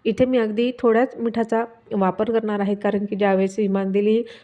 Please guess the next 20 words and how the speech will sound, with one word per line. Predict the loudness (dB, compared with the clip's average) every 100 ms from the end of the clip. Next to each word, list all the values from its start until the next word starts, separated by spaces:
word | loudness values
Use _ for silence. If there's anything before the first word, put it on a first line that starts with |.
| _ -4
धुतली | 0 2 2
गेलेली | 2 4 4
होती | 2 0
त्यावेळेससुद्धा | 0 0 -2 -2 2 4
मी | 4 2 0 -4
याला | 2 2 2 -2 0
मीठ | 4 6 4 4
लावून | 2 2 0 -2
घेतलेलं | 0 2 2
होतं, | 0 0 0
मीठ | 2 2
आणि | 2 2
हळद. | 4 4 2 -8 -20 -20 -20 -12 -2
त्यानंतर | 2 4 2 2 2 0 -2
इथे | -2 2 4 6 4 2
अजून | 2 2
आपल्याला | 2 2 2 2 -4 -4
एक, | 2 4 2 -10 -2
अ, | 2 2 2
इन्ग्रेडियंट | 0 0 2 2 2